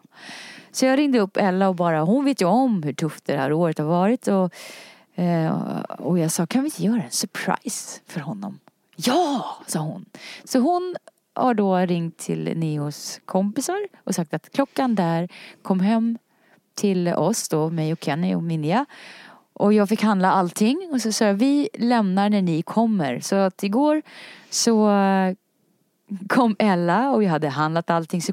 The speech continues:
ramlar det in tio, femton tonåringar och skulle surprisa Neo. Och att få ett sånt samtal när han har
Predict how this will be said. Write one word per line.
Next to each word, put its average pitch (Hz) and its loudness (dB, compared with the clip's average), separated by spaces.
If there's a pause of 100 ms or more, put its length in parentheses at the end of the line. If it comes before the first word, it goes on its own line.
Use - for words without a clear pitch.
ramlar 226 2
det 180 2
in 175 -2
tio, 196 0
femton 175 -2
tonåringar 190 0 (880)
och 220 2
skulle 190 0
surprisa 170 0
Neo. 143 -2 (500)
Och - 0 (160)
att - -2
få 392 2
ett 233 0
sånt 139 -4
samtal 185 -2
när 143 -4
han 151 -4
har 156 -6